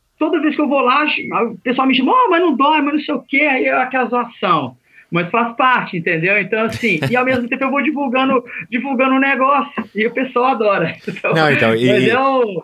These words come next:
Speaker 2: é, é legal porque
Speaker 1: é,
Speaker 2: eu acho
Speaker 1: é
Speaker 2: que
Speaker 1: o
Speaker 2: isso
Speaker 1: jogo.
Speaker 2: mostra, é, acho que isso mostra bem a, a, o tipo de
Speaker 1: É.
Speaker 2: personalidade que você é, que você é,
Speaker 1: É.
Speaker 2: que você tem, né, cara? Assim, você é um cara completamente
Speaker 1: <laughs> Exatamente.
Speaker 2: da comunicação, né?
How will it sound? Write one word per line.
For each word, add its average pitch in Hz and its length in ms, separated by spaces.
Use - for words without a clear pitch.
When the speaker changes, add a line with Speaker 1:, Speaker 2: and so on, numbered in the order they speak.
Speaker 2:
é, - 140
é 127 100
legal 131 260
porque 160 160
Speaker 1:
é, - 0
Speaker 2:
eu 156 40
acho 180 100
Speaker 1:
é - 20
Speaker 2:
que - 60
Speaker 1:
o - 20
Speaker 2:
isso - 80
Speaker 1:
jogo. 151 160
Speaker 2:
mostra, 147 320
é, 120 220
acho 117 140
que 147 120
isso 135 160
mostra 135 320
bem 131 200
a, 135 120
a, 123 180
o 117 160
tipo 127 260
de 120 100
Speaker 1:
É. - 20
Speaker 2:
personalidade 113 880
que - 120
você 110 360
é, 110 300
que - 180
você 104 260
é, 110 200
Speaker 1:
É. 107 40
Speaker 2:
que - 80
você 107 260
tem, 104 320
né, 95 220
cara? 85 240
Assim, - 180
você - 120
é 92 40
um 90 40
cara 101 240
completamente 104 760
Speaker 1:
<laughs> 92 220
Exatamente. 180 540
Speaker 2:
da 107 100
comunicação, 113 880
né? 95 240